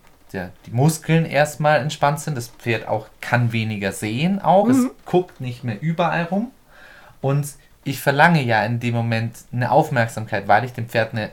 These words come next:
Speaker 1: eine Aufgabe mehr oder minder gebe.
Speaker 2: Das heißt, du holst den, die Konzentration von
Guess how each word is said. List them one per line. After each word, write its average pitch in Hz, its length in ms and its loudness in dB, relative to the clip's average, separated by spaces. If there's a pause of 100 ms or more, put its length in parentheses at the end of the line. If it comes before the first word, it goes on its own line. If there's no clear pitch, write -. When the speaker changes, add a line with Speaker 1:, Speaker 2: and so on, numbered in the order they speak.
(140)
Speaker 1:
eine 120 220 -2
Aufgabe 107 720 0
mehr 101 280 -4
oder 101 140 -4
minder 104 320 -6
gebe. 98 460 -8 (160)
Speaker 2:
Das 185 200 -8
heißt, 208 320 2
du 190 160 -6
holst 214 360 -2
den, 175 240 -6 (440)
die 175 160 -10
Konzentration 196 1000 -2
von 165 760 -6